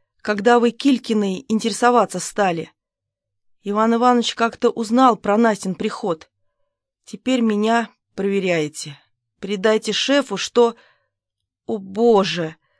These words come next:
Казакова снова зарыдала, я вытащила из сумки бутылку минералки и протянула директрисе. «Выпейте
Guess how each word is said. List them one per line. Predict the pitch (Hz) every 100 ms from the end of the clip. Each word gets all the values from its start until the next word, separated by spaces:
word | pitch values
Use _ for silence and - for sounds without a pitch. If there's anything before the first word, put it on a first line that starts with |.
| _ -
Казакова | 214 208 208 240
снова | 233 - 233 262 202
зарыдала, | 185 202 185 247 294 277 - _ _ _
я | 196 233
вытащила | 240 277 262 - 240
из | 240 -
сумки | - 262 240
бутылку | 196 214 254 247 - 208
минералки | 214 214 202 254 294 -
и | 269 220
протянула | - 202 208 214 240
директрисе. | 214 240 240 - 196 170 175 160 _ _ _ _ _ _
«Выпейте | - 220 269 262 196 - 165